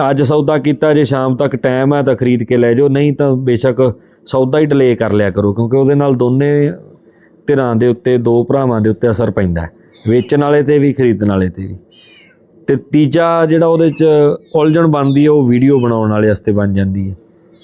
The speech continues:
ਸੋ ਜ਼ਰੂਰ ਸੌਦਾ ਕਰਕੇ ਨਾਲ ਦੀ ਨਾਲ ਪਸ਼ੂ ਲਿਜਾਣ ਦੀ ਕੋਸ਼ਿਸ਼ ਕਰਿਆ ਕਰੋ। ਹਾਂ, ਤਸੱਲੀ ਕਰਨਾ ਹੱਕ ਹੈ, ਦੋ ਟਾਈਮ ਚੋਵੋ, ਕੋਈ ਦਿੱਕਤ ਨਹੀਂ ਹੈ, ਪਰ ਸ਼ੁਰੂ ਛੇਤੀ ਕਰ ਲਿਆ ਕਰੋ। ਜਿਹਨੇ ਅੱਜ ਸੌਦਾ ਕੀਤਾ ਤੇ ਸ਼ਾਮ ਨੂੰ ਚੋ ਕੇ ਜ਼ਰੂਰ ਦੇਖੋ,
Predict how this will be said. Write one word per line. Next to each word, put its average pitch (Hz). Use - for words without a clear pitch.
ਸੋ 117
ਜ਼ਰੂਰ 151
ਸੌਦਾ 135
ਕਰਕੇ 135
ਨਾਲ 127
ਦੀ 123
ਨਾਲ 127
ਪਸ਼ੂ 123
ਲਿਜਾਣ 110
ਦੀ 107
ਕੋਸ਼ਿਸ਼ 107
ਕਰਿਆ 120
ਕਰੋ। 127
ਹਾਂ, 147
ਤਸੱਲੀ 147
ਕਰਨਾ 165
ਹੱਕ 139
ਹੈ, 160
ਦੋ 147
ਟਾਈਮ 143
ਚੋਵੋ, 135
ਕੋਈ 135
ਦਿੱਕਤ 127
ਨਹੀਂ 135
ਹੈ, 139
ਪਰ 156
ਸ਼ੁਰੂ 196
ਛੇਤੀ 156
ਕਰ 123
ਲਿਆ 107
ਕਰੋ। 117
ਜਿਹਨੇ 139
ਅੱਜ 135
ਸੌਦਾ 147
ਕੀਤਾ 151
ਤੇ 151
ਸ਼ਾਮ 127
ਨੂੰ 139
ਚੋ 139
ਕੇ 143
ਜ਼ਰੂਰ 117
ਦੇਖੋ, 110